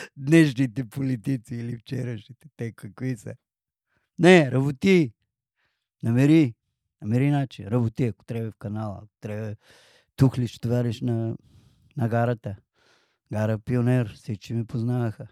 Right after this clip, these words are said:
Е, така ги вадех, четири тухли. Трак, четворки. Аз съм шестдесет кила. Так, като машина. Цяло лято. Между състезанията товарех.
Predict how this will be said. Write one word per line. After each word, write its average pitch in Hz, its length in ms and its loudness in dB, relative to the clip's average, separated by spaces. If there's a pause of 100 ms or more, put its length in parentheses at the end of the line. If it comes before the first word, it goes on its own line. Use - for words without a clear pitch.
Е, 110 100 -18
така 120 240 -18
ги 117 120 -16
вадех, 104 320 -16
четири 104 320 -20
тухли. - 300 -20 (180)
Трак, 247 200 -14 (320)
четворки. - 540 -20 (600)
Аз - 100 -20
съм 107 180 -20
шестдесет - 320 -20
кила. 98 260 -20 (100)
Так, 202 140 -14 (760)
като - 200 -16
машина. 110 400 -12 (600)
Цяло 139 280 -4
лято. 127 280 -6 (520)
Между 143 280 2
състезанията 147 720 2
товарех. 131 580 2